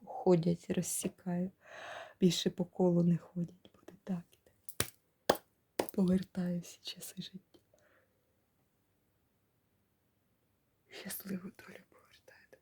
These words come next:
буде все сказано, здійснено, так буде. Зараз ще будемо дивитися.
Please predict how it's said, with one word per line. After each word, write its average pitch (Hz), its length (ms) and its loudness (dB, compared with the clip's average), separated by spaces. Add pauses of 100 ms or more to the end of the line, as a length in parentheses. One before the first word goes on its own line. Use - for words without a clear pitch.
буде - 80 -20
все - 180 -20
сказано, 165 640 -6
здійснено, - 680 -4
так 165 140 -2
буде. 160 540 2 (1800)
Зараз 170 240 0
ще - 280 -2
будемо 165 360 4
дивитися. 202 760 2